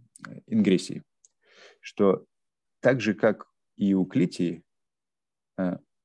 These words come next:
у люцернарии образуются бутылковидные клетки, просто там их очень мало, да. Люцернария такая маленькая, потому что у неё супермаленькие клетки,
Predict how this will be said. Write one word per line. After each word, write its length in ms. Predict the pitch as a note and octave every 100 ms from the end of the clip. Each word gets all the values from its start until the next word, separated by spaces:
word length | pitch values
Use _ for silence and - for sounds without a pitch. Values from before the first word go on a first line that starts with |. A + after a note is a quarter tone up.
| _ _ _ _ _ _ _ _ _ _
у 160 | A#2+ A2+
люцернарии 480 | G2+ G#2 F#2+ B2 G#2+
образуются 440 | F#2+ F#2+ G#2+ F#2+
бутылковидные 640 | E2 G2 F#2+ F#2+ F#2 F#2+
клетки, 340 | F#2 F2+ - -
просто 560 | - A2 - G2+ F2+ - _ _
там 340 | - G2 F#2+ - _
их 200 | - F2+
очень 260 | G2+ - F#2
мало, 340 | F#2 F2+ - - _ _ _ _
да. 200 | - - - - - _ _
Люцернария 540 | F#2 - G#2 C3+ B2
такая 220 | G2+ G2+
маленькая, 540 | G2+ B2 - G#2 - F2
потому 280 | F2+ F#2 G#2
что 140 | -
у 20 |
неё 100 | G2+
супермаленькие 920 | G2 - C3+ A#2 G2+ G2+ F#2+ F2+ F2+ F#2
клетки, 520 | A2 G2+ - -